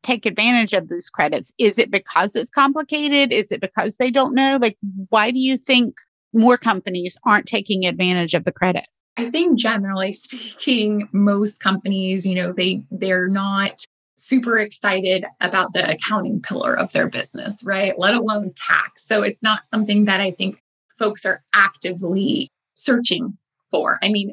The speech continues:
Speaker 2: the last year has definitely changed things a bit. We didn't expect for government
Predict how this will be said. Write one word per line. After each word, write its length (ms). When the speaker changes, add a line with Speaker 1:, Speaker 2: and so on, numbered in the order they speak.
Speaker 2:
the 220
last 340
year 200
has 220
definitely 540
changed 360
things 260
a 80
bit. 340
We 140
didn't 320
expect 600
for 380
government 420